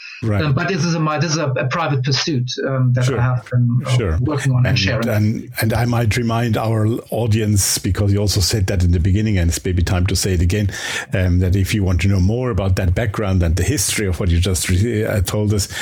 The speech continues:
Speaker 1: you go back to the initial podcast,
Speaker 2: Absolutely.
Speaker 1: the initial
Speaker 2: Yes,
Speaker 1: interview,
Speaker 2: yes,
Speaker 1: because
Speaker 2: yes.
Speaker 1: we speak a lot about that
Speaker 2: Yes,
Speaker 1: there.
Speaker 2: yes, that's the basis for everything we talk about.
Speaker 1: Absolutely, yes. So do listen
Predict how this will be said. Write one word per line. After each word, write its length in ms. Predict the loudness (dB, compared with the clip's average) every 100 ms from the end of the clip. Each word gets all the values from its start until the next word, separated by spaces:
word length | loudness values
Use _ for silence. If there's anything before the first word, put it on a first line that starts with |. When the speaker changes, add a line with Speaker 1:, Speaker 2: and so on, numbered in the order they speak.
| -8 -6
Speaker 1:
you 80 | -2
go 180 | 0 0
back 320 | 0 0 -2 -4
to 260 | 0 0 -2 -6
the 140 | 0
initial 500 | 0 0 0 -2 -2 -4 -8 -4
podcast, 220 | -4 -2
Speaker 2:
Absolutely. 260 | -2 0 0 0
Speaker 1:
the 40 |
initial 240 | 2 2 0
Speaker 2:
Yes, 80 | 0
Speaker 1:
interview, 200 | 0 2
Speaker 2:
yes, 60 |
Speaker 1:
because 320 | 0 0 0 0
Speaker 2:
yes. 60 |
Speaker 1:
we 80 | 0
speak 320 | -2 0 0
a 60 | 0
lot 180 | 0 2
about 260 | 2 2
that 140 | 0 0
Speaker 2:
Yes, 120 | 0
Speaker 1:
there. 160 | 0 0
Speaker 2:
yes, 100 | 0 0
that's 180 | -2
the 60 | -2
basis 420 | -2 -2 0 -2
for 200 | 0 0
everything 360 | 0 2 2 0
we 80 | 0
talk 160 | -2 0
about. 120 | 0
Speaker 1:
Absolutely, 520 | 0 0 0 0 0
yes. 240 | 0 -2 -6 -10 -14 -16 -6
So 280 | -2 0 0 -2 -10 -14 -4
do 300 | -2 -2 -4 -14 -8
listen 440 | -4 -2 0 0